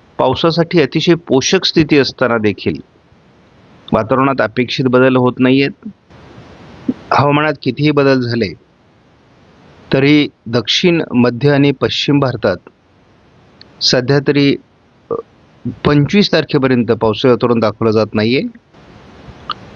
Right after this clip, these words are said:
हवामानात मुख्य बदल हा बावीस तारखेनंतर होतोय. अतिशय प्रभावी अशा प्रकारचे डब्ल्यूडी उत्तर भारतात सक्रिय होत आहेत.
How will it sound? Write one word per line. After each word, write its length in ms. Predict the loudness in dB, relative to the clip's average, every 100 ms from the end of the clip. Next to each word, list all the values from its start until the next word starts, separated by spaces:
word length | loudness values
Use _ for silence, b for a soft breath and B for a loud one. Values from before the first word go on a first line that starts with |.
| -4
हवामानात 380 | 0 2 2 0
मुख्य 400 | -2 -4 -2 0
बदल 320 | 0 0 0
हा 100 | 0
बावीस 360 | 0 -2 -2 -2
तारखेनंतर 520 | -2 -2 0 0 0
होतोय. 260 | -4 0 0
अतिशय 360 | 2 -2 -2 -2
प्रभावी 480 | 0 0 0 0
अशा 200 | 0 -2
प्रकारचे 480 | -4 -2 -2 -2 -2
डब्ल्यूडी 380 | 0 0 0 2
उत्तर 320 | 0 2 0
भारतात 340 | 2 0 -2 -2
सक्रिय 360 | -4 -2 2
होत 200 | 2 2
आहेत. 120 | 0